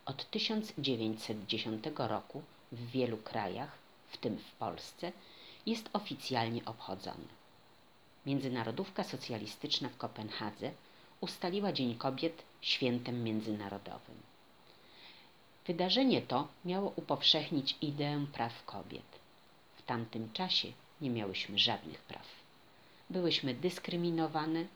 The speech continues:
pod każdym względem. Niższe płace,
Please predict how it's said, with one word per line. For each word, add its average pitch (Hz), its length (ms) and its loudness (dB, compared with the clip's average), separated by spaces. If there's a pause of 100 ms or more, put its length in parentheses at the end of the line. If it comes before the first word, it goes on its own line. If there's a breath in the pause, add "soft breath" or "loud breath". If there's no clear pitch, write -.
pod - 200 -8
każdym 151 480 -2
względem. 92 600 -10 (640)
Niższe 160 340 8
płace, - 480 -6